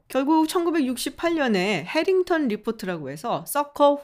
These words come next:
훌리가니즘이라고 하는 보고서가 나올 정도로 심각하게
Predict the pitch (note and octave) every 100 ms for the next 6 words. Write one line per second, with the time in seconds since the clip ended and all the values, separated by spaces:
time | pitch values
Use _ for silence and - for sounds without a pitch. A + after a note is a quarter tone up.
0 | - D#4+ E4+ D4+ C#4 A#3+ G#3+ D#3+ - -
1 | G3 G3+ G3 F3+ D#3+ D#3+ A#3+ F3+ F#3+ C4+
2 | A#3+ A3+ D#3+ D#3 F#3 F3+ C#3+ A#2+ A3+ G#3+
3 | - E4+ E4+ E4 B3+ G#3